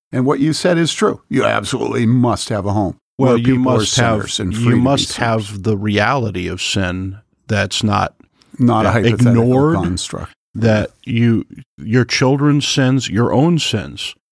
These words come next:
Speaker 2: uh, as is appropriate, your children should know that you have sins,
Speaker 1: Mm-hmm.
Speaker 2: and you should confess to your children,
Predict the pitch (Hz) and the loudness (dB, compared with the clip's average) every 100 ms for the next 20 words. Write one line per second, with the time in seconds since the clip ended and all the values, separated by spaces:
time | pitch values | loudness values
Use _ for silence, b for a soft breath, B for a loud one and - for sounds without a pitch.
0 | _ 117 113 - 104 131 123 117 117 - | _ 0 2 2 2 2 2 0 -2 -2
1 | 139 143 - 117 110 104 139 139 - 156 | -2 -2 0 0 0 2 0 0 0 0
2 | 135 123 113 - 117 110 113 131 92 - | 2 0 0 -2 -2 2 4 4 2 -4
3 | - _ _ - 113 120 - 107 120 170 | -12 _ _ -8 0 0 0 -2 2 2
4 | 143 101 95 - 98 73 - - 120 117 | 2 -2 -2 -4 -4 -6 -10 -6 -2 0
5 | 107 143 156 B 120 120 120 131 - 110 | 0 -2 -2 B 0 2 4 2 0 -2
6 | 101 - _ _ - - 117 - 170 - | -4 -14 _ _ -6 -2 -2 0 -2 -2
7 | - 110 104 - 110 101 95 95 | -2 -2 -2 -2 -2 -2 -4 -6